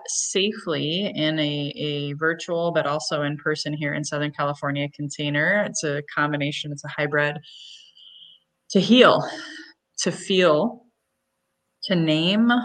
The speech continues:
what it is. Again, when, when most people, and this is, I can speak to this myself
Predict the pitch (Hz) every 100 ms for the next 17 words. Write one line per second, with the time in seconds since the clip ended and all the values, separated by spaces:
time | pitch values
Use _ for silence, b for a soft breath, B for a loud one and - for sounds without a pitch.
0 | - - 170 160 151 156 160 165 165 160
1 | 160 160 160 156 175 180 220 - - 175
2 | 147 143 143 170 113 - 160 165 151 -
3 | - 226 220 175 160 160 - 156 - 160
4 | 156 160